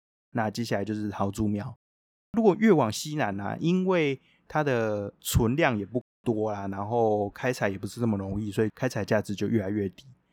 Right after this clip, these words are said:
所以现在你可以听到大多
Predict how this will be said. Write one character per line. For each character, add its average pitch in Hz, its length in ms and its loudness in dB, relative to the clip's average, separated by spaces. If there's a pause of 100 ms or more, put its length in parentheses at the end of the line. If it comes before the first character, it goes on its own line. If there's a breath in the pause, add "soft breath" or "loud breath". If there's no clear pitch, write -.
(300)
所 - 160 2
以 208 60 4
现 220 160 0
在 185 240 2
你 110 300 -2
可 135 120 -2
以 110 220 0 (320)
听 117 220 -2
到 113 200 4
大 104 200 2
多 104 280 0